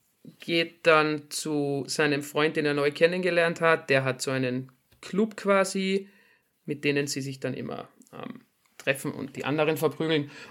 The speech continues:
Und er sagt dann zu ihm, und er war immer der Ruhige, der nicht involviert sein wollte in die Schlägereien. Und er hat dann gesagt, „Ich möchte jetzt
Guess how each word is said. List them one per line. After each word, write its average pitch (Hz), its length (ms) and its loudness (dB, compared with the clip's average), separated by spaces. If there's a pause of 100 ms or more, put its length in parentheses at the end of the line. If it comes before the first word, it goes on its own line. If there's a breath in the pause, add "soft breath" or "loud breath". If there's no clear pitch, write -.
Und 135 120 2
er 143 80 2
sagt 147 240 0
dann 143 120 -2
zu 143 100 -4
ihm, 147 320 0 (440 loud breath)
und 151 120 0
er 151 100 4
war 151 140 2
immer 185 180 2
der 175 120 4
Ruhige, 180 880 4
der 147 140 6
nicht 147 680 -4 (340)
involviert 180 560 2
sein 165 200 0
wollte 156 260 4
in 151 80 -2
die 147 80 -6
Schlägereien. 139 760 2 (380 loud breath)
Und 170 140 -6
er 175 120 6
hat 180 120 2
dann 180 100 2
gesagt, 165 480 2 (340 soft breath)
„Ich - 160 -10
möchte 165 300 -2
jetzt 156 520 4